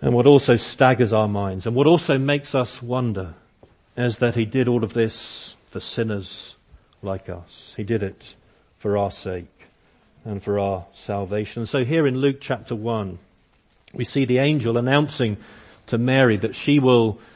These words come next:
give birth to Jesus, God's, God's promised king, the Son of David, who will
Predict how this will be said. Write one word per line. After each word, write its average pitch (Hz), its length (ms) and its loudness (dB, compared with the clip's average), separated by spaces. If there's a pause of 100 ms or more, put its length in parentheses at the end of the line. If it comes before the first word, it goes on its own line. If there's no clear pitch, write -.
(380)
give 117 260 0
birth 139 480 6
to 117 120 -6
Jesus, 120 560 0
God's, - 800 0
God's 117 240 0
promised - 640 2
king, 117 380 -2
the 98 80 -2
Son 139 520 2
of 117 200 0
David, 117 320 2
who 113 120 2
will 107 240 -2